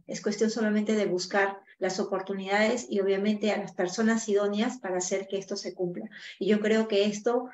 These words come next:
se da en este equipo de Compime Internacional. Eh, quería también agradecer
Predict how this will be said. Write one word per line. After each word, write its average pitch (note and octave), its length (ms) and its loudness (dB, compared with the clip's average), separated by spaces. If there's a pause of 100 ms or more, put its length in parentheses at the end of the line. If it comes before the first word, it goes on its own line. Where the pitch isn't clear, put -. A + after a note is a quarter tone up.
se - 180 0
da G3 300 2
en G3+ 140 0
este G3+ 200 -2
equipo G#3 380 -2
de F#3 160 2
Compime F#3+ 500 -2
Internacional. F#3 880 -2 (520)
Eh, F3+ 300 6
quería G#3 360 6
también G3+ 300 0
agradecer G#3 680 0